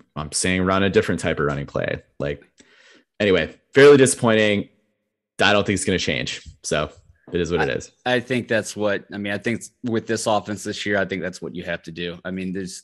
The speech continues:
Speaker 2: so much more of a downside, um, if there's some screw up. I mean,
Speaker 1: Yeah.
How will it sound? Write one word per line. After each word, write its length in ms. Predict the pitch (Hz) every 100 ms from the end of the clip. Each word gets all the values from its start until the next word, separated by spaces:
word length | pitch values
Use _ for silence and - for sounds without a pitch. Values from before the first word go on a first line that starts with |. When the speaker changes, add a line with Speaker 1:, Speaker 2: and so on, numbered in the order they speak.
| -
Speaker 2:
so 200 | - 113
much 340 | 110 95 -
more 180 | 104 101
of 80 | 90
a 40 |
downside, 720 | 87 90 95 92 95 87 87 87 _ _ _ _ -
um, 440 | 92 90 87 87 -
if 160 | 92
there's 240 | 95 92 -
some 160 | 87
screw 420 | - - 95 90
up. 200 | 82 71
I 80 | 65
mean, 360 | 85 82 85 85 _ _ _ _ _ _
Speaker 1:
Yeah. 240 | 92 78